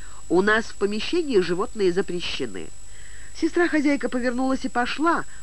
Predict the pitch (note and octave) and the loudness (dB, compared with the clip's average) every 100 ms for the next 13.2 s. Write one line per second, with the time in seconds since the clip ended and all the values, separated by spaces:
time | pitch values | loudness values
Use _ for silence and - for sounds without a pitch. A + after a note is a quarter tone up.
0 | - C3+ C3+ D#3+ C4+ - F3+ C#3+ C#3+ G2+ | -8 -6 -4 -2 -2 -2 -2 -2 -2 -2
1 | A#2+ D3 C3 D3+ A2+ A2 C4 D#4+ D#3+ C#3+ | 0 0 0 -2 -4 0 2 2 2 -2
2 | C3+ - - - C3+ B2 A2 G#2 - - | -2 -4 -6 -6 -4 -4 -4 -6 -6 -8
3 | - - C#3+ E3 G#3 G#3 - - - G#3+ | -8 -4 2 2 2 -2 -4 -6 -2 0
4 | G#3 A3 G#3 G3+ G3 F3+ F3 - C3+ - | 0 -2 -2 -2 -2 0 0 0 -2 -2
5 | B2+ C3+ C4 F4 - C3+ A#2 - - - | -2 0 0 -2 -2 -4 -4 -6 -6 -2
6 | C3 B2 C3+ C3 B2 C3+ C3 B2+ B2+ - | -2 0 -2 0 0 2 2 0 -2 -4
7 | A#2+ C3+ C3 C3+ B2+ C#3 C3+ - - C3 | 0 0 0 0 2 2 2 -2 -4 -6
8 | - - B3 D#4 - - - - - B3+ | -6 -2 0 0 -4 -6 -4 -2 0 0
9 | C#4 B3 A#3 C#4 - C4+ B3 D#4 F#3 A#2+ | 0 -2 -2 -4 -4 -4 -4 -4 -2 -2
10 | A#2 A#2+ A#2 - - A#2 A2 F#2+ C3+ G#3+ | -2 -2 -4 -6 -6 -4 -4 0 0 0
11 | D3 C3+ - A#2 - - F#3+ G#3+ C#3 - | -2 -4 -4 -4 -4 -2 -2 0 0 -2
12 | - C#3 C#3 C#3+ D#3+ A#3 C#4 G#3+ - - | 0 0 2 0 0 0 0 -2 -6 -2
13 | D#3 | -2